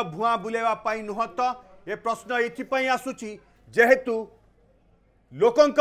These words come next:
ଭରସା ଏଥିପାଇଁ ନାହିଁ ଯେ ଚାରି ଚାରି ଥର ଭିତ୍ତିପ୍ରସ୍ତର ସ୍ଥାପନ ହେଲାଣି. ଚାରି ଚାରି ଥର ଭିତ୍ତିପ୍ରସ୍ତର ସ୍ଥାପନ ପରେ ବି କିଛି କାମ ଆଗେଇ ପାରୁନି. ତାହେଲେ ଇଏ ଲୋକଙ୍କୁ ନିର୍ବାଚନୀ ଲଲିପପ୍ ନୁହଁ ତ ଆଉ କ'ଣ?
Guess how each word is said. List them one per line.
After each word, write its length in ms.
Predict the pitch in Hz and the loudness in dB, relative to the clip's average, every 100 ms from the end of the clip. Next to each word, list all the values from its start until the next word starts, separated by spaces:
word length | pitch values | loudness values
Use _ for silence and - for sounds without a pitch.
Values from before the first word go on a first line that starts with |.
| 285 | 4
ଭରସା 380 | 254 277 277 269 | 4 -2 0 0
ଏଥିପାଇଁ 460 | 269 269 277 277 277 | 0 -2 -2 0 0
ନାହିଁ 340 | 262 254 220 - _ - | 0 -4 -6 -14 _ 4
ଯେ 160 | 277 | 6
ଚାରି 520 | 269 - 254 269 294 | 6 2 4 4 2
ଚାରି 340 | - 277 285 285 | 0 2 2 2
ଥର 280 | 285 269 262 | 0 2 2
ଭିତ୍ତିପ୍ରସ୍ତର 680 | 247 262 - 240 233 233 | 0 -6 -6 -6 -6 -10
ସ୍ଥାପନ 420 | - 226 196 202 185 | -8 -8 -6 -6 -6
ହେଲାଣି. 340 | 180 156 123 - _ _ _ - | -8 -8 -12 -20 _ _ _ -2
ଚାରି 280 | 233 285 | 2 2
ଚାରି 280 | 277 269 285 | 2 4 2
ଥର 260 | 277 277 277 | 2 0 2
ଭିତ୍ତିପ୍ରସ୍ତର 640 | 254 277 - 262 - 269 | 0 -8 -4 -4 -2 -4
ସ୍ଥାପନ 400 | - 254 247 262 247 | 0 -2 0 -2 -2
ପରେ 380 | 247 262 269 | 0 6 8
ବି 160 | 240 226 226 _ _ | 8 4 -10 _ _
କିଛି 240 | 233 - 269 | -10 -6 0
କାମ 180 | 254 262 | 0 4
ଆଗେଇ 260 | 262 254 262 | 2 4 2
ପାରୁନି. 340 | 262 254 262 - _ - - - _ _ _ _ _ _ _ _ 220 | 0 -2 -6 -14 _ -20 -20 -20 _ _ _ _ _ _ _ _ -2
ତାହେଲେ 380 | 226 247 262 254 | 0 2 2 0
ଇଏ 300 | 196 226 262 | -2 2 2
ଲୋକଙ୍କୁ 600 | 247 233 247 269 - 240 214 - - | 2 -2 -2 -4 -4 -6 -6 -10 -8
ନିର୍ବାଚନୀ 760 | 214 214 269 254 254 269 262 233 - _ 151 | -6 -2 2 2 2 -4 -2 -6 -10 _ 0
ଲଲିପପ୍ 640 | 208 254 277 294 302 294 | 2 2 2 4 4 4
ନୁହଁ 220 | 277 277 | -2 -2
ତ 100 | 277 | 0
ଆଉ 200 | 269 262 | 2 2
କ'ଣ? 240 | 254 247 | 0 -6